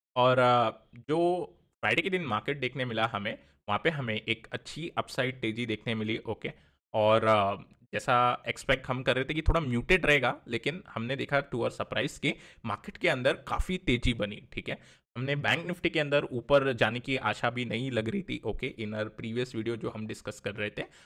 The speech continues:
अ, overall उतना, मतलब, न्यूट्रल लग रहा था मार्केट, over-, overall जो संकेत आ रहे थे। But फ्राइडे के दिन की जो तेजी बनी है, उससे definitely थोड़ा रुझान अब सुधरेगा और अब अपसाइड का जो है, थोड़ा सा हम बायस लेके चलेंगे, ज़्यादा नहीं। आ,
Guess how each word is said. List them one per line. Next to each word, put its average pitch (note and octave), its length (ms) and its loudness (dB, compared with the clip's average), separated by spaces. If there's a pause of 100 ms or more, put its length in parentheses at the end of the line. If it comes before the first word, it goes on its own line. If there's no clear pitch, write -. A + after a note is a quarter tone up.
(200)
अ, G#2+ 520 6
overall F3 420 10 (180)
उतना, D#3 600 4 (240)
मतलब, B2 180 2
न्यूट्रल B2+ 380 4
लग C3+ 200 6
रहा C3 140 8
था C3+ 140 2
मार्केट, B2 480 -4 (340)
over-, A2 380 4
overall A2+ 280 0
जो A2+ 140 -4
संकेत A2 380 -2
आ G2+ 80 4
रहे A2 120 -2
थे। - 120 -8 (400)
But - 200 4
फ्राइडे C#3 420 4
के D#4 140 2
दिन F3 200 0
की F3+ 100 -2
जो E3 100 0
तेजी C#3 340 -2
बनी B2+ 300 0
है, B2+ 220 2
उससे C#3 340 -4
definitely C3 440 -4 (120)
थोड़ा C3 180 2
रुझान A#2 420 -2
अब B2+ 120 -6
सुधरेगा A#2 640 0 (320)
और C#3 300 6
अब C#3 240 -2
अपसाइड F3 460 4
का F3 120 4
जो D3+ 200 2
है, C#3 100 6
थोड़ा E3 420 2
सा D#3+ 120 -4
हम C#3 200 -2
बायस A2+ 280 0
लेके A2+ 160 -4
चलेंगे, A#2+ 280 -4
ज़्यादा B2 280 4
नहीं। C3+ 200 -2 (380)
आ, A2+ 220 10